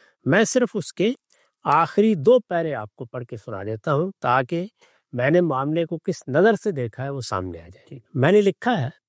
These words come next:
Speaker 1: اس سے واضح ہے، یعنی تمام دلائل کو بیان کر کے میں نے لکھا ہے، اس سے واضح ہے کہ قرآن کو اس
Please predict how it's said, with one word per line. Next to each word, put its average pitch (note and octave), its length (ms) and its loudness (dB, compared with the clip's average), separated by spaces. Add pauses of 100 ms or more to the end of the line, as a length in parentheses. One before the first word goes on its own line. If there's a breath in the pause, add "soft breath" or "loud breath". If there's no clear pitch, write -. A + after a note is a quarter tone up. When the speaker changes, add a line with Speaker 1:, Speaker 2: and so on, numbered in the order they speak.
(460)
Speaker 1:
اس G3+ 160 0
سے A#3 200 4
واضح E3 320 2
ہے، F#2+ 280 -2
یعنی A2+ 300 -10 (120)
تمام D3 360 2
دلائل A#2+ 360 2
کو D3 120 -4
بیان A#2 280 -4
کر A2 140 -4
کے A2 120 -8
میں A2 160 -4
نے G#2+ 80 -2
لکھا G#2+ 380 -2
ہے، A2+ 100 -2 (500)
اس F#3+ 220 0
سے G#3+ 180 4
واضح D#3 600 4
ہے F#2 180 -10 (640)
کہ C#3 100 -2 (120)
قرآن D#3 500 2
کو A#3+ 160 -8
اس A#3 200 -4